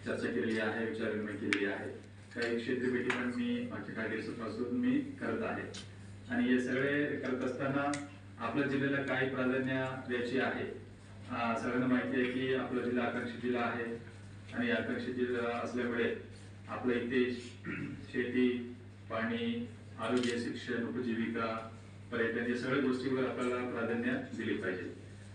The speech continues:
अ, असं आपण, अ, माहित-, मागच्या काही दिवसापासून चर्चा करत होतो. आणि याच्यामध्ये विशेषतः आपण कृषी अधिकाऱ्यांसमवेत, जिल्हा परिषदचे सर्व अधिकारी त्यांच्यासमवेत,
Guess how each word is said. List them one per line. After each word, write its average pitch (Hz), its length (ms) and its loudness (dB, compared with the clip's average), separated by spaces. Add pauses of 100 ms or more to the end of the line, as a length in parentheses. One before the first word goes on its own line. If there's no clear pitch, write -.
(140)
अ, 233 300 -2
असं 240 200 -2
आपण, 120 420 0
अ, 233 340 0
माहित-, 113 380 -4
मागच्या 110 320 -6
काही 113 200 0
दिवसापासून - 540 -4
चर्चा - 280 -4
करत 104 280 -2
होतो. - 400 -6 (540)
आणि 120 540 0
याच्यामध्ये 127 400 2
विशेषतः 127 540 2
आपण 127 240 0
कृषी 127 380 2
अधिकाऱ्यांसमवेत, 123 920 0 (1400)
जिल्हा 117 240 0
परिषदचे 120 460 0
सर्व 117 220 -2
अधिकारी 113 600 0 (720)
त्यांच्यासमवेत, 113 680 -2